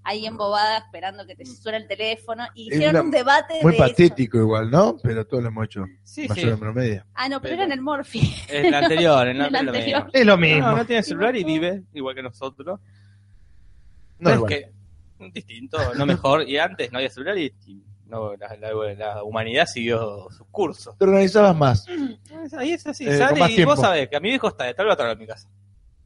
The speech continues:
Speaker 3: ¿Querés hablar con él? Lo llamás de tal hora a tal hora. Y está
Speaker 2: Si
Speaker 3: bien,
Speaker 2: no,
Speaker 3: está bien,
Speaker 2: dejaba un
Speaker 3: nadie,
Speaker 2: mensaje a tu vieja.
Speaker 3: nadie le rompe
Speaker 2: Claro.
Speaker 3: las pelotas, está ahí haciendo la suya.
Speaker 1: Sí, no, mucho más tranquilo.
Speaker 3: Pero recordemos que a-,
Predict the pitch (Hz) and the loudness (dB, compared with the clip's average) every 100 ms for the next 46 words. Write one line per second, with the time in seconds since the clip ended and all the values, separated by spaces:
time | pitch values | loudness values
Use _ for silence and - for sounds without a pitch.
0 | _ _ - _ - 160 165 170 208 269 | _ _ -20 _ -8 -6 -4 -2 0 0
1 | 190 143 147 143 135 117 107 101 _ - | -2 -2 -2 0 -2 -4 -8 -10 _ -10
2 | - - _ _ _ _ _ - - 190 | -10 -10 _ _ _ _ _ -20 -6 2
3 | 202 247 208 175 175 165 170 156 165 147 | 6 8 8 8 8 6 4 4 4 4
4 | 135 123 131 117 107 110 - 180 160 143 | 4 2 -4 -6 -8 -12 -12 -8 -6 -6
5 | 143 123 113 135 175 175 156 - 139 127 | -6 -6 -8 -4 -2 0 -2 -2 -4 -4
6 | - - 143 156 139 131 127 107 - 170 | -10 -16 -8 -6 -8 -10 -14 -12 -6 -2
7 | 135 135 135 - - - - - - - | 0 -2 -6 -6 -20 -20 -20 -20 -20 -20
8 | - 330 320 233 226 226 190 185 170 202 | -12 -6 -2 -2 -4 -8 -12 -10 -12 -12
9 | 190 160 - - - - _ - - - | -12 -12 -14 -20 -20 -20 _ -20 -20 -20
10 | - - - - - 139 131 139 156 175 | -20 -20 -20 -20 -14 -10 -6 -2 -2 -2
11 | 147 - 123 120 | -4 -4 -2 0